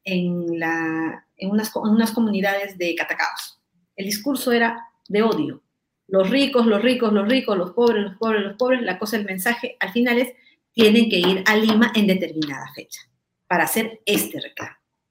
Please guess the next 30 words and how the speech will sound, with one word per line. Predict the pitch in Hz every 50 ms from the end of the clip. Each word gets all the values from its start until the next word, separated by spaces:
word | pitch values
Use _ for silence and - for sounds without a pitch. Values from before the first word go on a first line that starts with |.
| _ _ _ _
El | _ 202 185
trabajo | 185 180 170 185 247 285 - 302 240
que | -
están | - - - 208 202
haciendo | 185 185 - 226 220 226 208
ellos | 202 208 208 -
es | 208 208 208
silencioso, | - 208 180 160 160 160 - - 214 214 220 220 220 226
sistemático, | 214 - 180 - - - 160 175 196 208 208 208 214 - - 208 -
permanente, | 165 160 160 156 156 160 180 196 220 220 214 214 214 208 - - _ _ _ _ _ _ _ _
de | - 180 175
recorrer | 170 170 170 - 170 180 208 226 233
el | 233 233 226
país | 214 170 160 185 220 220 202
llevando | 175 170 165 170 170 170 180
este | 180 180 - 170
mensaje. | 156 147 151 - - 180 185 - - - _
Lo | - 156 156
que | - 160
tenemos | - 156 156 214 226 233 214 208
que | - 160
hacer | 147 - 180 185
es | 180 180 185 - -
llamarle | - 180 165 156 180 196 196 214
la | 214 202 -
atención | - - - - - 202 196
a | 190
los | 185 185
partidos | - - - - _ 190 180 185 185 -
políticos | _ - - 160 196 233 220 254 - - - - -